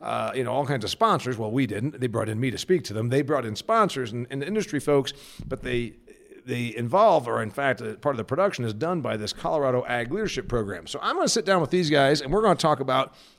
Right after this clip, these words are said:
what the Colorado Ag Leadership Program is, what it does, what they got out of it, but more importantly, we're gonna talk about their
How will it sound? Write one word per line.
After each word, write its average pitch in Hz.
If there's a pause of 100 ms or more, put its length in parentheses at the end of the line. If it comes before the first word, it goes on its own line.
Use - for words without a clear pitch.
what 226
the 208
Colorado 180
Ag 160
Leadership 151
Program 127
is, 202
what 156
it 117
does, 156
what 151
they 135
got 190
out 127
of 123
it, 151
but 143
more 262
importantly, 190
we're 180
gonna 180
talk 170
about 127
their 208